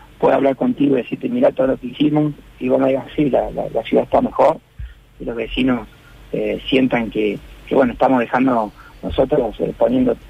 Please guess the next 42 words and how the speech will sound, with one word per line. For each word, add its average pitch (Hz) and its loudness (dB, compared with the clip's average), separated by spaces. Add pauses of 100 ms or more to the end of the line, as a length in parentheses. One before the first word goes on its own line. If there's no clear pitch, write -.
(220)
todo 156 6
nuestro 127 -8
esfuerzo, 117 -2
los 117 -2
vecinos 123 0
también, 123 2
en 135 2
un 127 0
momento 123 -2
muy 127 0
crítico, 143 0 (480)
y 117 -4
que, 117 -2
bueno, 117 0 (220)
que, 104 -2
que - -4
la 117 2
ciudad 131 2
se 123 -6
note 135 2
que 143 -10
esté, 123 -4 (320)
que 110 -2
está 123 2
mejor 135 4
y 127 -6
que 110 -12
los 113 -10
objetivos 143 -2
que - -4
hablemos 135 0 (320)
no 123 -4
sea 123 2
más 127 0
el 113 -2
objetivo, 120 -2
"Che, 131 0
está 123 -4
fundida, 117 0
no 117 -4
tenemos 117 -2
maquinaria", 110 0